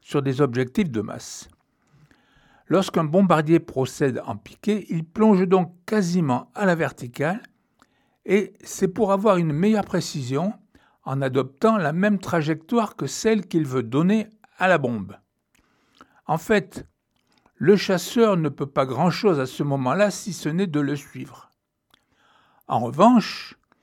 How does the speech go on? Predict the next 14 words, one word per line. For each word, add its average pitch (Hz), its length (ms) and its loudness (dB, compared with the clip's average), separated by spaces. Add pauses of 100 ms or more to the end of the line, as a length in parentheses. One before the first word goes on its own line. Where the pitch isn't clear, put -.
(280)
lorsque 196 300 2
le 170 100 6
bombardier 185 680 2
a 139 80 0
largué 156 340 2
ses - 220 -6
bombes 185 320 4
à 160 300 -2
très - 200 -4
basse 139 260 0
altitude 135 760 -4 (500)
et 170 140 -2
qu'il 208 180 2
redresse 190 640 4